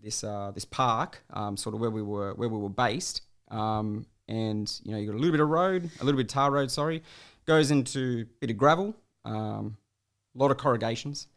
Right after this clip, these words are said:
Then we get into a bit of sand dune country, you know, sort of salt bush, you know, no big trees and that. Then we get on to, like, sort of, we're driving along the cliff sort of,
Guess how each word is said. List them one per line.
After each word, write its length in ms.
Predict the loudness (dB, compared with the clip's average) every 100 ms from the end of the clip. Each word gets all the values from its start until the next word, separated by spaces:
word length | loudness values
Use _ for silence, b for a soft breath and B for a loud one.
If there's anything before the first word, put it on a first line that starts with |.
| _ _ _ 4
Then 100 | 6
we 80 |
get 140 | 6 6
into 200 | 2 0
a 40 |
bit 100 | -2
of 60 | -2
sand 320 | 0 2 2
dune 200 | 2 0
country, 460 | 0 -2 -2 -6 -6 _
you 120 | -18 -10
know, 140 | -10
sort 260 | -8 -8 -8
of 80 |
salt 320 | -6 -4 -4 -4
bush, 320 | -6 -6 -6
you 80 | -6
know, 100 | -4
no 220 | -4 -6
big 240 | -10 -18
trees 360 | -6 -2 0 0
and 80 | -2
that. 200 | -4 -2
Then 80 |
we 80 | 0
get 100 | 0
on 160 | 0 0
to, 200 | -2 -2
like, 200 | -2 -4
sort 180 | -6 -6
of, 220 | -8 -8
we're 140 | -8
driving 280 | -4 -2 -2
along 140 | -4
the 60 | -6
cliff 420 | -4 -4 -4 -8
sort 240 | -8 -4 -4
of, 180 | -6